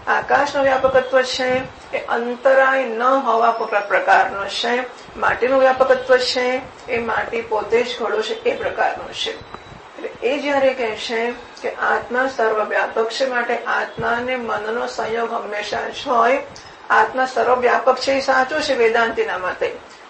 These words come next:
પણ કારણ કે વ્યાપક છે માટે મન સાથે સંયોગ છે એ વસ્તુ બરોબર નથી, કારણ કે એનું વ્યાપકત્વ છે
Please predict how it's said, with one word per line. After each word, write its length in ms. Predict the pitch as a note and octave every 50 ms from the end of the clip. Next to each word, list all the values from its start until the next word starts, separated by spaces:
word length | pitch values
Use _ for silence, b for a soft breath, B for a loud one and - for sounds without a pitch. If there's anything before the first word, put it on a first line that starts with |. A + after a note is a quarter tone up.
| - -
પણ 140 | A#3+ A#3+
કારણ 520 | A#3+ - - - G#3+ - - A#3 A#3 B3+ C4
કે 160 | - C#4+ C#4+
વ્યાપક 500 | C4+ A#3+ A#3 A3 G#3 G#3+ - B3+ B3+ B3+
છે 160 | - C#4+ C4+
માટે 280 | C4 C4 B3+ - C4+ C4
મન 240 | A#3+ A#3 B3 B3+ B3
સાથે 200 | B3+ B3 C4 B3+
સંયોગ 500 | - B3 - G#3+ A3 A3+ B3 C4+ C4+ C4+
છે 120 | - C#4+
એ 160 | - - C4+
વસ્તુ 280 | C#4 C4+ C4+ - - -
બરોબર 380 | B3+ C4+ C4+ C#4 C#4+ D4 D4
નથી, 280 | C#4 B3+ A3+ - - - - - - - - - - - - - - - - -
કારણ 180 | - A3+ A3+ A#3
કે 120 | A3 A3+
એનું 200 | A3 G#3+ A#3+ C#4
વ્યાપકત્વ 600 | C#4+ D4 C#4+ C#4+ C#4+ C#4 C4+ C4+ B3+ - - A#3+
છે 540 | A3 A3 - - - B3+ G#3+ A3 A3 A3 A3+